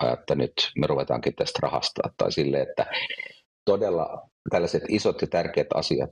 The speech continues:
niin kuin vaikka lääketieteen kehitys, kyllä mu-, haluaisin niin kuin nähdä, että ne on jotenkin niin kuin enemmän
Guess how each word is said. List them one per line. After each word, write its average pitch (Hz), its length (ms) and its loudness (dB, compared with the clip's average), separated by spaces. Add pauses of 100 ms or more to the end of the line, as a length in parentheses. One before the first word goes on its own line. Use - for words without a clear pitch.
niin 69 100 4
kuin 69 120 0
vaikka 76 260 0
lääketieteen 69 600 0
kehitys, 71 460 0
kyllä 78 220 2
mu-, 76 540 0
haluaisin 73 480 0
niin 67 120 2
kuin 73 120 0
nähdä, 73 260 0
että 67 120 0
ne 71 60 2
on 71 60 2
jotenkin 67 360 0
niin 67 100 0
kuin 69 100 4
enemmän 67 300 0